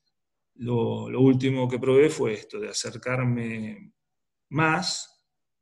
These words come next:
eh, de manera tal de hacer un retrato, y bueno, pude hacer esta foto. Una espátula rosada. Eh, acá en este caso usé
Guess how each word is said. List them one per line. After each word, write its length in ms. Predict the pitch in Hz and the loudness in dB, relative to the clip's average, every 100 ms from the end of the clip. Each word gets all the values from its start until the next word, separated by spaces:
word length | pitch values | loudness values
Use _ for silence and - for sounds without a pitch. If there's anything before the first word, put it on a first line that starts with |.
| _ _ | _ _
eh, 300 | 123 117 - | -20 -18 -18
de 120 | 110 113 | -14 -10
manera 280 | 113 117 | -10 -8
tal 140 | 113 123 | -2 -2
de 60 | |
hacer 180 | 110 123 | 0 2
un 180 | 123 123 | 4 6
retrato, 500 | 127 123 127 127 135 | 2 -2 -4 -4 -4
y 40 | |
bueno, 360 | 131 107 92 - _ _ _ _ _ | -6 -8 -14 -20 _ _ _ _ _
pude 460 | 110 113 107 - _ _ _ _ _ - | -4 -4 -6 -12 _ _ _ _ _ -14
hacer 260 | 107 120 | -6 -2
esta 180 | 120 117 | -2 -4
foto. 320 | - - - - _ _ _ _ _ _ _ _ _ _ _ _ _ - _ _ _ _ _ | -12 -16 -18 -20 _ _ _ _ _ _ _ _ _ _ _ _ _ -20 _ _ _ _ _
Una 160 | 131 123 | 2 2
espátula 420 | 127 113 117 110 | 2 -2 -2 -4
rosada. 760 | 113 160 147 131 135 135 - _ _ _ _ _ _ _ _ _ _ _ _ _ _ _ _ _ _ _ _ _ _ _ _ - _ _ _ _ _ _ _ _ _ _ _ _ _ - | -2 -2 0 0 -2 -6 -16 _ _ _ _ _ _ _ _ _ _ _ _ _ _ _ _ _ _ _ _ _ _ _ _ -20 _ _ _ _ _ _ _ _ _ _ _ _ _ -10
Eh, 880 | 135 110 110 110 110 113 113 113 117 | -6 -4 -4 -4 -8 -10 -12 -12 -12
acá 180 | 117 127 | 0 2
en 60 | |
este 220 | 127 127 120 | 4 2 -2
caso 420 | 139 - 139 127 | -2 0 2 2
usé 1600 | 117 - 123 120 120 113 113 110 107 110 110 107 107 101 - _ | 0 -4 -2 -2 -2 -4 -4 -6 -8 -10 -12 -14 -16 -18 -20 _